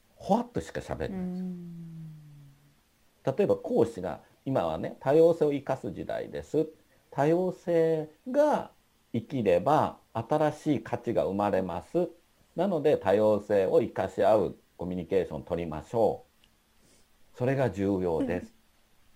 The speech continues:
Speaker 2: うん。
Speaker 1: って聞いて終わり
Speaker 2: うん。
Speaker 1: な時と、
Speaker 2: はい。
Speaker 1: 僕は共に作るだから、
Speaker 2: はい。
Speaker 1: 「なぜ今多様性を生かし合うことが重要だって言われるようになっ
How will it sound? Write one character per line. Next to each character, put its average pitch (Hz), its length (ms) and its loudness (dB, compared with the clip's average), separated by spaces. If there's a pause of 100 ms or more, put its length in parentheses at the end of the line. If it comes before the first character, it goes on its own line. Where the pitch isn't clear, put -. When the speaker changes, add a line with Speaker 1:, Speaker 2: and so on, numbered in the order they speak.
(840)
Speaker 2:
う 110 60 0
ん。 - 20 2
Speaker 1:
っ - 40 -2
て - 40 -14
聞 104 180 -4
い - 20 -12
て - 100 -6
終 69 140 0
わ 76 140 -2
り 69 160 -12 (200)
Speaker 2:
う 175 40 -6
ん。 160 220 -10 (720)
Speaker 1:
な 98 140 -4
時 - 320 -14 (120)
と、 247 60 -2
Speaker 2:
は 208 100 2
い。 85 300 -8 (800)
Speaker 1:
僕 143 220 -8
は 98 120 -2
共 190 340 2
に 180 160 -2
作 - 200 -10
る 120 120 -6
だ 127 80 -12
か - 200 -18
ら、 90 80 -12
Speaker 2:
は 98 180 -10
い。 190 100 -14 (1300)
Speaker 1:
「な 190 220 -2
ぜ 240 240 0
今 104 200 -2
多 95 220 -2
様 104 260 0
性 101 240 0
を 98 100 0
生 92 140 -6
か 101 140 0
し - 160 -6
合 95 120 4
う 92 80 0
こ - 140 -10
と 85 140 -4
が 78 140 -2
重 104 420 2
要 95 200 4
だ 123 140 -2
っ - 100 -6
て - 160 -12
言 78 120 -4
わ 104 140 -2
れ 127 140 -2
る 123 320 -6
よ 127 160 -2
う 95 40 -4
に 76 180 -6
な 120 120 -2
っ 175 80 -12